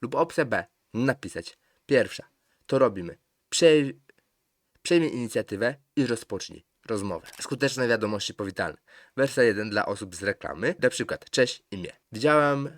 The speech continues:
że zaobserwowałaś mnie. Chciałam zapytać, co Cię zainteresowało. Dlaczego to działa? Osobiście używasz imienia. Pytasz otwarcie i nie zakładasz.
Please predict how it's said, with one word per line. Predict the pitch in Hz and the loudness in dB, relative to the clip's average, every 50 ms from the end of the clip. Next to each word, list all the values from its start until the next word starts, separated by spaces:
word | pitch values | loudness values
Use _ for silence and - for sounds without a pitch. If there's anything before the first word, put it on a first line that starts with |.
| 175 - | -14 -12
że | 117 110 110 120 - | -6 -2 0 0 0
zaobserwowałaś | 110 110 - - 113 - - 127 113 113 110 107 104 101 90 90 - - | 0 -2 -4 -6 -6 -8 -6 -6 -4 -4 -2 -2 0 0 0 -2 -4 -10
mnie. | - _ _ _ _ _ _ - | -18 _ _ _ _ _ _ -4
Chciałam | - 190 196 175 | 0 0 0 0
zapytać, | 175 170 - - 175 165 165 | 0 -2 -2 0 0 0 0
co | - 180 170 | -2 -8 -8
Cię | - 165 | -4 0
zainteresowało. | 165 165 165 170 160 160 156 - 165 147 113 90 82 80 - _ _ _ - | 0 0 2 0 0 0 0 0 0 0 0 0 -2 -4 -10 _ _ _ -10
Dlaczego | - - 127 120 120 | -4 -2 0 0 0
to | 117 120 | 0 0
działa? | 107 113 113 117 123 139 139 _ _ _ | 0 2 2 2 2 0 -4 _ _ _
Osobiście | - 117 - - 123 127 123 117 - - 95 85 - _ _ _ _ | -8 -8 -6 -6 -6 -6 -8 -8 -6 -6 -6 -6 -6 _ _ _ _
używasz | 117 104 98 98 92 92 - - | -8 -6 -6 -4 -4 -4 -6 -6
imienia. | 104 107 101 98 92 82 - _ _ - - _ _ _ _ _ | -8 -8 -10 -10 -10 -12 -14 _ _ -20 -20 _ _ _ _ _
Pytasz | - 143 139 151 139 - | -2 0 2 0 0 0
otwarcie | - - - 123 110 110 107 - - - _ _ _ _ _ - | -2 -4 0 0 0 0 -2 -6 -18 -20 _ _ _ _ _ -12
i | 120 | -8
nie | 107 107 104 | -6 -6 -4
zakładasz. | 98 107 104 - 110 101 87 87 - - | -6 -6 -6 -4 -4 -4 -4 -6 -10 -14